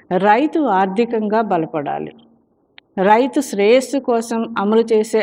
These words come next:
అనేక సంక్షేమ పథకాలలో ముఖ్యంగా చెప్పుకోవాల్సింది ఎఫ్పిఓల గురించి. ఎఫ్పిఓ అంటే ఫార్మర్ ప్రొడ్యూసర్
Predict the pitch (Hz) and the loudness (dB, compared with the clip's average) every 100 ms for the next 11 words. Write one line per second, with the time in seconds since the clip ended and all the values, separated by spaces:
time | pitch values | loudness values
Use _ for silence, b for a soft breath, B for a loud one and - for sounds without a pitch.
0 | - 160 214 285 285 285 220 202 - 202 | -2 -2 0 0 0 -2 -2 -4 -2 -4
1 | 190 170 175 175 175 175 208 339 B B | -2 -4 -4 -4 -4 -2 -4 -6 B B
2 | B B 208 226 233 339 330 330 254 202 | B B -2 0 4 4 4 2 -2 -4
3 | 196 208 196 190 190 202 233 392 - - | -4 -2 0 -2 -2 -4 -2 -2 -4 -4
4 | 190 202 - 226 208 190 185 170 151 156 | -4 -4 0 2 4 2 -2 -4 -6 -8
5 | - _ _ B B - 196 254 - - | -14 _ _ B B -2 2 2 0 -4
6 | 233 214 202 196 - - 180 180 294 403 | 0 2 2 0 -2 -8 -6 -2 -2 -4
7 | - - 202 202 226 262 269 220 202 175 | -10 -2 2 4 2 0 -2 0 0 2
8 | 202 196 226 | 2 2 -2